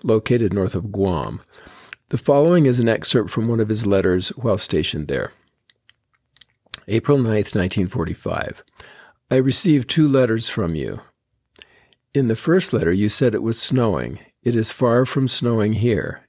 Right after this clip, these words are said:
It has been plenty hot. As for hearing much shooting, it is only heard when training, and there are patrols getting an enemy once in a while.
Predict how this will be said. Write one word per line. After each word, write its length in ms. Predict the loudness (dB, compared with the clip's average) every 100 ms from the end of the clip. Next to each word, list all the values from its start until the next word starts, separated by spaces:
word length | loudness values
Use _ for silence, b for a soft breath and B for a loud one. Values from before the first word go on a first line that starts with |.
| _ _ -4
It 140 | -2
has 160 | 0 -2
been 260 | -2 -4
plenty 380 | -4 -2 2 2
hot. 420 | 0 0 -2 -4 -12 B B B -4
As 280 | 0 0
for 180 | 0 0
hearing 380 | 2 2 2 0
much 220 | 0 -2
shooting, 560 | -4 0 2 2 0 -4
it 200 | -2 0
is 160 | 0 2
only 280 | 2 2
heard 280 | 2 2 2
when 180 | 0 -2
training, 500 | 0 0 0 0 -4 -4
and 160 | -4
there 180 | 0 0
are 200 | 0 -2 B B _
patrols 600 | -6 0 2 2 2 0
getting 300 | 0 0 0
an 80 | -2
enemy 420 | -2 -2 0 0
once 300 | 0 -2 -2
in 100 | -4
a 80 | -4
while. 520 | -4 -4 -6 -8 -14